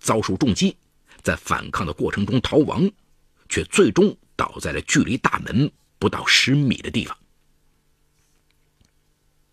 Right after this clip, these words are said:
梁广全自知犯下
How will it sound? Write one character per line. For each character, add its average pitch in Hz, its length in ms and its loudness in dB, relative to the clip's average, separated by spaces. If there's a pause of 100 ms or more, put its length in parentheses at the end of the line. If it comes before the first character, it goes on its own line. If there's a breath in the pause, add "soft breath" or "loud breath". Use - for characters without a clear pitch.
(880 loud breath)
梁 113 180 8
广 120 220 4
全 113 320 4 (160)
自 - 220 -2
知 95 180 -2
犯 - 240 -2
下 - 80 -6